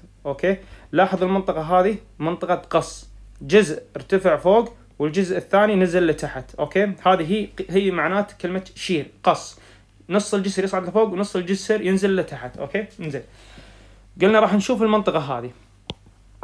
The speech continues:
إذا برسمها كأنها بيم فعليًا. أوكي؟ راح آخذ المنطقة قلنا هذه.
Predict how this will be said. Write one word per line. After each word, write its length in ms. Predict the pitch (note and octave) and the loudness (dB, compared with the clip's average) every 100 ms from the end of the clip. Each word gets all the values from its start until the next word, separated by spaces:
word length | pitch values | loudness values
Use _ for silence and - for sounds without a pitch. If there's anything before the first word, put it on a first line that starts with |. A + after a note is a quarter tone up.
| - | -10
إذا 180 | D3+ C#3+ | -4 -2
برسمها 420 | C#3+ - E3 D#3 | -2 -4 -6 -6
كأنها 460 | - - C#3+ C#3 | -8 -8 -8 -8
بيم 540 | C3 D3 D3 F#3 - - - - | -6 -4 -4 -6 -10 -20 -20 -20
فعليًا. 580 | - - C3 C#3+ C3+ E3+ F#3 - - - - - - - - - - - _ _ _ _ _ _ - - - - - - - _ _ _ - _ _ _ _ _ - - - - - - - - _ - | -14 -8 -6 -6 -6 -8 -10 -18 -20 -20 -20 -20 -20 -20 -20 -20 -20 -20 _ _ _ _ _ _ -20 -20 -20 -20 -20 -20 -20 _ _ _ -20 _ _ _ _ _ -20 -20 -20 -20 -20 -20 -20 -20 _ -14
أوكي؟ 280 | C#3 - F3 - - - - - | -10 -6 -6 -8 -20 -20 -18 -10
راح 200 | B2 E3+ | -4 -2
آخذ 300 | F#3 F#3+ D3+ | -2 -4 -8
المنطقة 480 | C3+ D3 D3 D3+ | -8 -8 -8 -8
قلنا 440 | C#3+ C3+ D#3+ C#3 A#2+ | -8 -10 -10 -12 -16
هذه. 120 | B2+ | -18